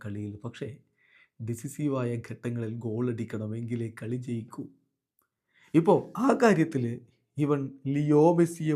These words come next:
പോലും മറികടന്നൊരു താരം അത്ലറ്റിക്കോ മാഡ്രിഡിൻ്റെ നിരയിൽ അലക്സാണ്ടർ സൊർലോത്ത്. അദ്ദേഹമാണല്ലോ വിജയ ഗോൾ നേടിയത്. തൊണ്ണൂറ് മിനിറ്റുകൾക്ക് ശേഷം ഏറ്റവും അധികം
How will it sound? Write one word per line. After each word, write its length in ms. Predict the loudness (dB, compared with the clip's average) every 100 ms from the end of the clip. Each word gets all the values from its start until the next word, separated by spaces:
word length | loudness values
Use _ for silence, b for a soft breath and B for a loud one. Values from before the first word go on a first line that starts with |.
| -2
പോലും 340 | -2 0 -2 -6 -6
മറികടന്നൊരു 580 | -4 -4 -6 -8 -12 -14
താരം 320 | -8 -6 -6 -8 -14
അത്ലറ്റിക്കോ 500 | -10 -10 -10 -14 -12 -12
മാഡ്രിഡിൻ്റെ 420 | -12 -12 -10 -10 -6
നിരയിൽ 320 | -2 -2 -2 -6 -6
അലക്സാണ്ടർ 600 | -6 -6 -6 -6 -6 -8 -12 -8
സൊർലോത്ത്. 520 | -6 -4 -6 -10 -18 -18 _ _ _ _ _ b b b _
അദ്ദേഹമാണല്ലോ 640 | -12 -8 -4 -2 -2 -2 -4 -6
വിജയ 220 | -4 -4 -4
ഗോൾ 100 | -6 -8
നേടിയത്. 360 | -6 -4 -4 -8 -12 _ _ _ B B B B _
തൊണ്ണൂറ് 400 | 2 4 4 4 4
മിനിറ്റുകൾക്ക് 560 | 2 2 2 2 0 -4 2
ശേഷം 380 | 2 4 2 0 -4 -16 _ _ _ _ -8 0
ഏറ്റവും 220 | 4 4
അധികം 400 | 4 0 -2 0